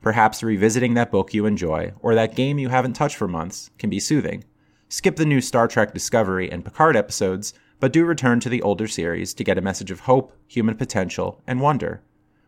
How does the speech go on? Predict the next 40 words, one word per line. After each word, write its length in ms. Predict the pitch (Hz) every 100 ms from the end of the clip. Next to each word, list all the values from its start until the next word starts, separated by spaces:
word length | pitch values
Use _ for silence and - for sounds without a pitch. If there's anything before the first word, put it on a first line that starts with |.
| -
Listen 300 | 143 143 160
to 80 |
some 400 | 147 - 110 101
new 160 | 107 156
bands 580 | 147 107 98 101 - -
or 80 | 104
music 440 | 104 101 95 104
you 100 | 110
haven't 280 | 104 120 135
listened 280 | 104 101 98
to 260 | 95 95 117 -
in 80 |
some 220 | 113 98 95
time. 380 | 160 156 104 - _ _ _ _
No 140 | - 131
longer 260 | 139 165
are 200 | 165 135
the 40 | 135
complaints 600 | 160 151 117 92 98 - -
of, 400 | 95 92 95 - _ _
"I 120 | 107
didn't 220 | 110 143
find 240 | 131 151 147
the 80 | 147
time," 420 | 160 156 98 95
or, 340 | 104 104 101 - -
"I 100 | 127
have 200 | 139 143
so 140 | 151
much 180 | 147 131
going 260 | 151 131
on," 320 | 117 143 90 101 _ _
when 160 | - 120
you're 100 | 113
home 240 | 113 143
for 100 | 139 127
<laughs> 140 | 120
days 280 | 104 107 107
on 160 | 104
end. 300 | 98 85 87